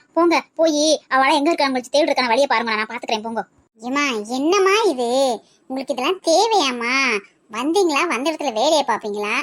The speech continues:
Speaker 2: தேவையில்லாம டூருக்கு ஆர்கனைஸ் பண்றேன்னு சொல்லிட்டு இப்ப பாருங்க, ஆள் ஆளுக்கு ஒரு பிரச்சனை கொண்டு வந்து விடுறாங்க.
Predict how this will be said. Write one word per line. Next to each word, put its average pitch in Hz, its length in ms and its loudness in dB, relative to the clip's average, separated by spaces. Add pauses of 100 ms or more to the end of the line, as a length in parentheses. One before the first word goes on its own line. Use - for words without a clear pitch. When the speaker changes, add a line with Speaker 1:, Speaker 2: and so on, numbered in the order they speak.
(340)
Speaker 2:
தேவையில்லாம 320 560 2
டூருக்கு 349 420 -2
ஆர்கனைஸ் 285 440 -4
பண்றேன்னு 254 340 -8
சொல்லிட்டு 240 280 -6
இப்ப 285 200 -4
பாருங்க, 285 400 -2 (360)
ஆள் 302 260 0
ஆளுக்கு 370 220 0
ஒரு 427 100 -4
பிரச்சனை 349 220 -2
கொண்டு 302 200 -4
வந்து 254 140 -2
விடுறாங்க. 247 400 -2